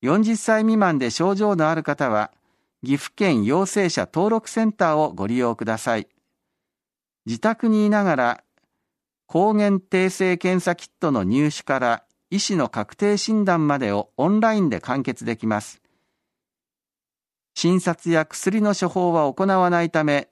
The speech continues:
市販薬を服用してください。対象は次の条件すべてを満たす方です。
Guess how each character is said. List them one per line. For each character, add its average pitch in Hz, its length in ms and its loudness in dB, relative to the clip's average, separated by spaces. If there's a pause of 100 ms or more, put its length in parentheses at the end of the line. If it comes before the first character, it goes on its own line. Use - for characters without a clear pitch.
市 - 200 -10
販 220 220 0
薬 170 280 0
を 90 60 -2
服 131 260 -4
用 120 160 2
し 113 80 -6
て 110 120 -6
く 113 80 -6
だ 104 120 0
さ 113 200 -2
い。 101 100 -6 (1300)
対 170 200 0
象 170 280 0
は 147 240 0
次 185 240 -2
の 233 140 2
条 143 240 0
件 135 260 0
す - 160 -6
べ 220 140 0
て 208 140 -2
を 131 100 0
満 98 160 -2
た 135 140 -2
す - 80 -14
方 113 240 -4
で 92 160 -6
す。 - 180 -20